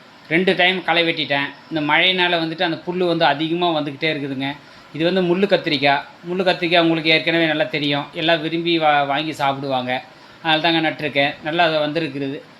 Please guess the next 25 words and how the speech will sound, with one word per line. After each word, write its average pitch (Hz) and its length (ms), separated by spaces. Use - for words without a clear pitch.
இன்னும் 160 140
ஒரு 151 240
பத்து, 170 400
பதினஞ்சு 160 320
நாள்ல, 170 420
அஹ், 147 520
காய் 156 220
வர 151 160
ஆரம்பிச்சிடுங்க. 139 580
இப்ப 147 180
வந்து 165 100
பூ 185 220
வர 165 180
ஆரம்பிச்சிருக்கு. 139 800
இது 151 80
வந்து, 196 500
அஹ், 147 420
முள்ளு 185 220
கத்திரிக்காய்ன்னு 175 440
சொன்னா 170 340
ப்ளூ 175 180
கலருங்க, 151 540
ரொம்ப 156 380
அருமையா 165 360
இருக்கும் 147 500